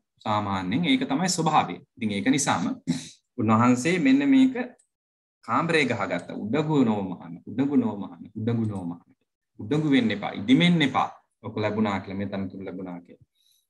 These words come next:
එතකොට අන්න ඒක විශේෂ දෙයක් උන්වහන්සේගේ ජීවිතේ කැපී පෙනෙන. කොයි වෙලාවකවත් උඩඟු වෙලා, "අ, දැන් මම තමයි හැමදේම කළේ, මං තමයි මේ ලංකාවට, අ,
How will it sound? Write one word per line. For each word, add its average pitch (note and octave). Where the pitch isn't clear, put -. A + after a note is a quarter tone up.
එතකොට G2+
අන්න G#2+
ඒක B2
විශේෂ C3+
දෙයක් A#2
උන්වහන්සේගේ G2
ජීවිතේ F#2+
කැපී A#2
පෙනෙන. E2+
කොයි F2+
වෙලාවකවත් F#2
උඩඟු G2
වෙලා, G2+
"අ, F2+
දැන් F2+
මම G2
තමයි G#2
හැමදේම G2
කළේ, A2+
මං G2+
තමයි G#2+
මේ G2+
ලංකාවට, G2
අ, G2